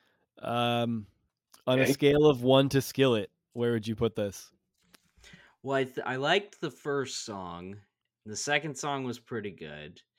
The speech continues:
Speaker 3: and it really dropped off fast from there.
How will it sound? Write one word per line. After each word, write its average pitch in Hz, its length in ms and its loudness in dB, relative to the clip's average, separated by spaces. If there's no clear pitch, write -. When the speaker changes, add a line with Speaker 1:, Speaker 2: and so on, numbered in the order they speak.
Speaker 3:
and 92 120 -12
it 104 200 -6
really 104 640 -4
dropped 95 380 -8
off 85 260 -10
fast 76 360 -14
from 67 220 -20
there. - 260 -20